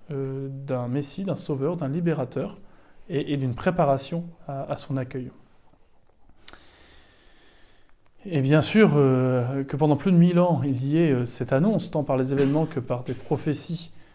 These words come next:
d'un libérateur, c'est quelque chose qui dépasse la capacité de la nature humaine de,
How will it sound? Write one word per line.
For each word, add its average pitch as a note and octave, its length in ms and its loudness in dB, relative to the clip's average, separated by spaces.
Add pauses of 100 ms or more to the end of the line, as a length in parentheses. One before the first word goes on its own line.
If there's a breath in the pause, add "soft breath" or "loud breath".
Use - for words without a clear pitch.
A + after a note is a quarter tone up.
(120)
d'un C3+ 160 2
libérateur, C3 640 0
c'est C#3 120 -8
quelque C3 240 -8
chose D#3+ 280 -8
qui - 140 -8
dépasse B2+ 380 -6
la C3 100 -8
capacité B2 360 -6
de C#3 60 -2
la A#2+ 60 0
nature A#2+ 280 -4
humaine C#3 260 0
de, C3 280 -6